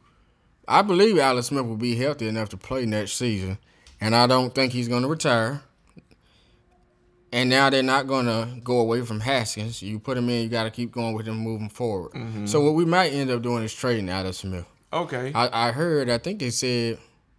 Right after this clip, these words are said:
Speaker 1: what team did I hear might be interested in trading for him?
Speaker 2: Jacksonville. I don't, I don't mind that. See him in Jacksonville.
Speaker 1: So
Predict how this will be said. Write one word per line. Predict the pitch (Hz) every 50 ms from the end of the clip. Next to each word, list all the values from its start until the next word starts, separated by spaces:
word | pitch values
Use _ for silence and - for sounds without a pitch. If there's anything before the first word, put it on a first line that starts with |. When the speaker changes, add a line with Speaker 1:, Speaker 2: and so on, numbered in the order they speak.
| _ _ -
Speaker 1:
what | 233 233 -
team | - 101 101 101 92
did | 90
I | 90 90 90
hear | 90 98 98 95
might | 90 92 95 101 95 87 - - - _ _ _ - 82 85
be | 95 90 92
interested | 104 107 101 101 98 95 92 92 92 87
in | 90 90 90
trading | - - 104 98 95 90 82
for | - - 92 87
him? | 90 95 92 90 87 - _
Speaker 2:
Jacksonville. | - 92 92 104 107 - - 117 117 95 92 104 95 92 92 92 92 - -
I | 98 104 117 131
don't, | 131 120 101 - -
I | - 104
don't | 107 123 135 127 110 104
mind | 101 104 101 98 104 107 104
that. | 107 123 135 131 - - _
See | - - 101
him | 98 98 98 98
in | 101
Jacksonville. | 107 113 104 110 117 117 - - - 98 104 98 101 104 117 - _ - - - - _ _ _ _ _ _ _ _ _ _ _ -
Speaker 1:
So | - - 180 156 147 143